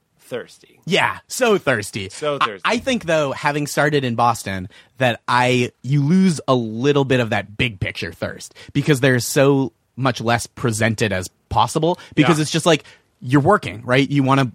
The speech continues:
Speaker 2: play these clubs that your friends are in at, or the guys you really like to watch are in, uh, or the women you really like to watch. Uh,
Speaker 1: Yeah.
Speaker 2: and, or you want to get on showcases. Like, it's so far removed of, like,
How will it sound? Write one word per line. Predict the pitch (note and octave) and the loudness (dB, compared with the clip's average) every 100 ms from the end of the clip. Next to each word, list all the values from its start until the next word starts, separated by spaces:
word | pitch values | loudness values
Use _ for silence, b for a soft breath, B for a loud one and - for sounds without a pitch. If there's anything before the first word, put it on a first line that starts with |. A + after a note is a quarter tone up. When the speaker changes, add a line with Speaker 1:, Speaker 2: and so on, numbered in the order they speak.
| - | -2
Speaker 2:
play | C#3 B2+ | 2 2
these | A#2+ A#2 | 2 0
clubs | - - A2 G2 F#2 - | -2 0 0 0 -6 -10
that | F#2+ | -8
your | G#2+ | -8
friends | - B2+ A2 G#2 | -6 -2 -2 -2
are | G2 | -8
in | F#2 | -8
at, | F#2+ | -8
or | A2 | -8
the | A2 | -4
guys | A2 G#2+ G2 | -2 -2 -2
you | G#2 | -8
really | G2+ G2+ | -8 -8
like | G2 G2 - | -4 -4 -4
to | G2+ | -2
watch | F#2 F2+ | -2 -2
are | F#2+ | -4
in, | F#2 E2+ G2 - | -6 -8 -10 -4
uh, | A#2+ A2 - B B | 0 0 -2 B B
or | C#3 | 4
the | D3 | 6
women | F3+ F#2+ | 4 2
you | |
really | F#2 F#2+ | -4 -6
like | G2 | -6
to | - | -4
watch. | F#2 A2 - | -4 -6 -10
Uh, | G#2+ | -6
Speaker 1:
Yeah. | C#3+ C#3 A2 B B - | -2 -2 -6 B B -4
Speaker 2:
and, | C3 B2+ - | -2 -2 -2
or | C3+ B2+ | 0 0
you | B2 C3 B2 A#2 | 0 0 0 0
want | A#2 A#2+ A#2+ - | -2 -2 -2 -2
to | C3 A2 | -6 -6
get | G2+ - A#2+ | -4 -2 0
on | G#2 G2+ | -2 -4
showcases. | - G2+ G2 - - A2 | -4 -4 -6 -14 -12 -8
Like, | A2 | -6
it's | C3+ - | -4 -4
so | - D#3+ | 0 2
far | E3+ - C#3 C#3+ | 2 2 4 4
removed | C3+ C3 C3 A2 | 4 4 2 2
of, | A2 | -2
like, | A2+ G2+ | 0 -2